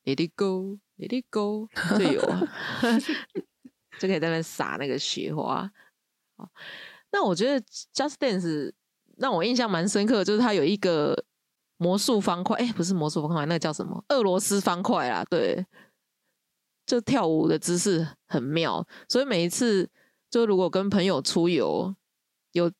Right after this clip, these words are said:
跳这首歌的话，都，大家都会笑到半死，蛮有趣的。那 Just Dance 里面我最喜欢的就是 We 的版本，We 的版本实在太梦幻了，非常推，因为他出的日文版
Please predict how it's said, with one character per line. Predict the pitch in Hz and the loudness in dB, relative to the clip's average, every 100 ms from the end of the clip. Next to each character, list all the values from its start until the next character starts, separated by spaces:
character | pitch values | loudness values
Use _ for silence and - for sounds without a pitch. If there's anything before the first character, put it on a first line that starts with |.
| _ | _
跳 | 240 202 | 0 0
这 | 190 | 2
首 | 151 | 0
歌 | 165 151 | 2 2
的 | 156 | 2
话， | 160 156 | 0 0
都， | 151 156 | 0 0
大 | - | 0
家 | 151 | -2
都 | 147 | 0
会 | 147 151 | 2 2
笑 | 160 - 135 | 0 -2 0
到 | 139 | -2
半 | - 92 | -4 -6
死， | - - - _ _ _ _ _ _ _ _ | -6 -8 -12 _ _ _ _ _ _ _ _
蛮 | - 156 | -4 -2
有 | 98 | -2
趣 | - - - | -2 -4 -4
的。 | - 196 _ _ _ _ _ _ - | -6 -10 _ _ _ _ _ _ -6
那 | 294 | -2
Just | 269 247 | 0 0
Dance | 254 247 202 160 | 0 0 2 2
里 | 151 | 2
面 | 190 190 160 - - _ _ _ | 2 0 -2 -6 -12 _ _ _
我 | - | -4
最 | 139 208 | 0 2
喜 | 190 - | 2 0
欢 | 165 170 | 0 0
的 | 170 | 0
就 | 151 | 0
是 | 160 175 151 | 0 2 2
We | 185 190 | 4 2
的 | 131 | 2
版 | - - 180 | -2 -4 -4
本， | - - - _ _ _ _ | -4 -4 -12 _ _ _ _
We | - | 0
的 | 190 | 2
版 | 151 151 | 2 0
本 | 147 | -2
实 | |
在 | 151 147 | 0 0
太 | 180 156 | 0 0
梦 | 151 147 | 0 -2
幻 | 151 135 | -2 -2
了， | - | 0
非 | 165 | 0
常 | 143 | -2
推， | 135 160 120 143 - - _ | -2 0 0 -2 -8 -20 _
因 | - | -2
为 | 254 240 | 0 2
他 | 233 226 208 208 214 - - _ | 2 2 2 2 0 -4 -20 _
出 | - 220 | 0 4
的 | 214 180 151 143 135 - - | 4 4 4 4 2 0 0
日 | 226 | 2
文 | 165 135 147 | 2 0 -2
版 | 135 90 | -2 -2